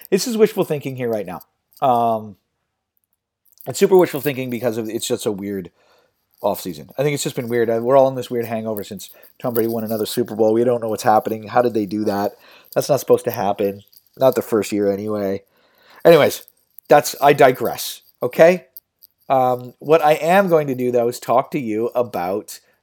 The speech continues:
uh, some N B A futures here because betting still goes on. Life still happens. It continues on and on, and we are going to, uh, talk a bit about N B A futures 'cause things have changed in the N F L. Um,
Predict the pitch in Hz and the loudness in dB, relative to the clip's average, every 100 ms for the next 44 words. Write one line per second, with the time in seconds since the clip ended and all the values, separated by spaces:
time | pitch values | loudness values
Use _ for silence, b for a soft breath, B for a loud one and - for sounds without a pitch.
0 | _ 92 87 80 76 69 65 65 65 123 | _ -8 -6 -8 -8 -8 -10 -12 -14 -4
1 | 160 147 139 127 120 110 104 - 87 - | -4 -2 -6 -2 -2 -2 -6 -8 -12 -10
2 | 82 101 135 - B B 190 277 240 - | -10 -6 -6 -6 B B 0 2 -6 -2
3 | 233 196 196 156 170 220 208 - _ _ | 0 2 0 0 -8 -10 -12 -16 _ _
4 | 151 196 240 - - 185 131 - 175 - | -6 -4 -4 -6 -6 -6 -8 -10 -10 -8
5 | 147 - - - B B B B 208 - | -10 -10 -18 -18 B B B B -6 -4
6 | 269 220 - 170 175 175 135 139 143 147 | -6 -4 -6 -4 -2 0 0 0 0 0
7 | 143 104 73 67 65 - 107 110 123 143 | -2 -6 -10 -16 -18 -14 -12 -6 -2 2
8 | 139 127 110 113 110 - 107 101 - B | 0 0 -4 -4 -10 -8 -6 -6 -10 B
9 | B - 101 104 104 180 202 175 156 156 | B -2 0 0 0 -2 0 2 4 4
10 | 147 151 160 143 143 226 - 247 262 247 | 4 0 0 0 -6 -8 -8 -6 -4 -6
11 | - B B - 262 240 - 143 98 80 | -8 B B -2 0 0 -2 -6 -6 -10
12 | - b b - 151 131 117 95 98 69 | -20 b b -6 -4 0 0 -2 -6 -10
13 | _ b b _ 139 127 123 120 120 | _ b b _ 2 2 0 -4 -12